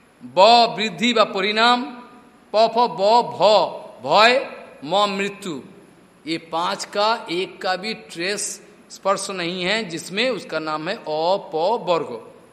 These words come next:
समझा मेरा बात? समझा मेरा बात? ये अपवर्गो, ये अपवर्गो का रास्ते में चलने का कोशिश करो। अपना पुरुषा का, अपना जो पुरुषकार हिम्मत,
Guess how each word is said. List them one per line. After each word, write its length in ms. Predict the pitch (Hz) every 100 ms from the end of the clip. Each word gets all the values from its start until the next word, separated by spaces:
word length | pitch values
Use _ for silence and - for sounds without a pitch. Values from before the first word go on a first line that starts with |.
| _
समझा 280 | 156 180 220
मेरा 240 | 226 220
बात? 360 | 220 214 - - - - _ _ _ _ _ _ _ _ -
समझा 260 | 170 185
मेरा 220 | 214 214 208
बात? 180 | 208 208 - - - _ _ _ _ _ _ _ 180
ये 100 | 254
अपवर्गो, 1300 | - 240 294 277 262 254 220 185 139 120 - - - -
ये 100 | 208
अपवर्गो 1000 | 269 196 220 247 247 285 277 240 233 233
का 260 | 226 226 226
रास्ते 380 | 202 190 - 208
में 160 | 220
चलने 380 | 220 190 180 180
का 160 | 180 196
कोशिश 380 | 190 160 156 -
करो। 260 | 120 - - - _ _ _ _ _ _ _ _ _ _ 143
अपना 520 | 160 - 196 240 269
पुरुषा 600 | - 226 220 202 226 233
का, 460 | 226 240 233 - -
अपना 360 | 160 - 208 233
जो 120 | 226
पुरुषकार 760 | - 196 196 - 208 220 202
हिम्मत, 600 | 143 170 196 208 - -